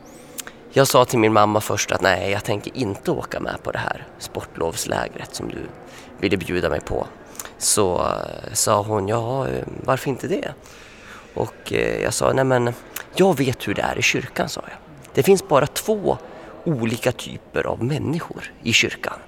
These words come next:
Och det är, den ena kategorin, sa jag, det är de som är superkristna. Det är de som ber hela nätterna och läser Bibeln hela dagarna.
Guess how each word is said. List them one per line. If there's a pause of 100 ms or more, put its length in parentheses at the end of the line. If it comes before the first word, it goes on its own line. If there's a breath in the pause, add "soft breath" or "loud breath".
(720 loud breath)
Och
det
är,
den
ena
kategorin,
sa
jag,
det
är (720)
de
som
är
superkristna. (560)
Det
är
de
som
ber (420)
hela
nätterna (280 loud breath)
och
läser
Bibeln
hela
dagarna.